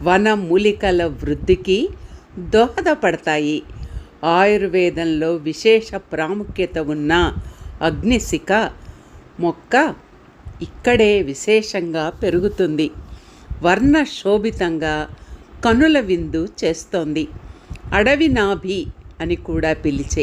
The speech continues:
ఈ మొక్క ఇంగ్లీష్లో గ్లోరే లిల్లీగా ప్రసిద్ధి. ఈ మొక్క నిలువెల్లా విషమే,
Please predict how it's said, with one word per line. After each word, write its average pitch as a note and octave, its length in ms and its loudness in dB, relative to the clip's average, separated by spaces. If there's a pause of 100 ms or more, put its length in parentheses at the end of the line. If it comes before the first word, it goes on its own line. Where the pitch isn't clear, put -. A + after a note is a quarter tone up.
(140)
ఈ D#3 140 2
మొక్క C#3 420 -2 (640)
ఇంగ్లీష్లో A#3 760 2 (640)
గ్లోరే C#4 540 2
లిల్లీగా E3 680 -4
ప్రసిద్ధి. D3+ 640 -4 (760)
ఈ A#3 80 4 (180)
మొక్క A#2+ 380 -6 (800)
నిలువెల్లా B3+ 720 4
విషమే, B3 500 -4